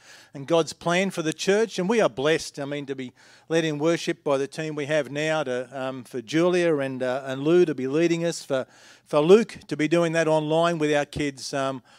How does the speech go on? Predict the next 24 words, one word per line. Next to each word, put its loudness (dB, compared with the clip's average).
I -4
just -4
want -6
to -4
thank -6
all -2
those -2
that -8
have -8
been -4
involved -4
and -10
continue 0
to 6
be 2
involved 0
in -6
this -10
place. -14
Um, -4
yes, -8
living 0
this -4
out, -6